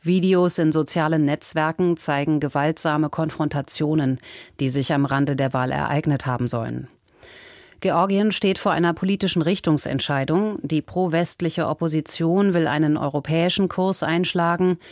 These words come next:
Die Regierungspartei Georgischer Traum wirbt für einen national-konservativen Kurs sowie eine politische und wirtschaftliche Annäherung an Russland.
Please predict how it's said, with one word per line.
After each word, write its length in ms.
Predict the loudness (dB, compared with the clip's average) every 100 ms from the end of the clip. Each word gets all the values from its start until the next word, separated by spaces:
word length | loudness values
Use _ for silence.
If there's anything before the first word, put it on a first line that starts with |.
| -20 -8 -2
Die 120 | 0
Regierungspartei 1040 | 0 -2 -2 0 0 0 -4 -4 -2 -2
Georgischer 680 | -2 -2 0 0 -2 -2 -4
Traum 480 | -4 -2 0 2 0 -4 -16
wirbt 400 | -8 -2 -2 -2
für 220 | -4 -2 0
einen 240 | 0 2
national-konservativen 1300 | 0 -2 -2 0 0 -2 0 0 0 -2 -2 -2 -2
Kurs 400 | -2 -2 -2 -6 -14 -20 -20 -12
sowie 320 | -2 0 2
eine 260 | 2 2 2
politische 600 | 0 -2 0 0 0 0
und 160 | 0 0
wirtschaftliche 680 | 0 0 -2 -2 -2 -2
Annäherung 680 | 0 2 2 2 0 0 -2
an 180 | 0 0
Russland. 720 | 2 0 0 -4 -4 -6 -12